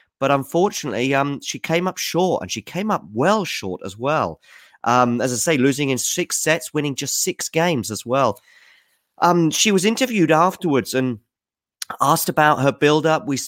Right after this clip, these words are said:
we dwelt a lot on, on preparation last night for the Aussie Open, but she said she felt good before.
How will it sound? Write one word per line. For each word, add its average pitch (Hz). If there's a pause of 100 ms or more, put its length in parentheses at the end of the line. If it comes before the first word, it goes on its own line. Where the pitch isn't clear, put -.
we 123
dwelt 135
a 127
lot 135
on, 131
on 123
preparation 135
last 135
night 127 (100)
for 131
the 147
Aussie 143
Open, 147
but -
she -
said -
she -
felt -
good 185
before. 185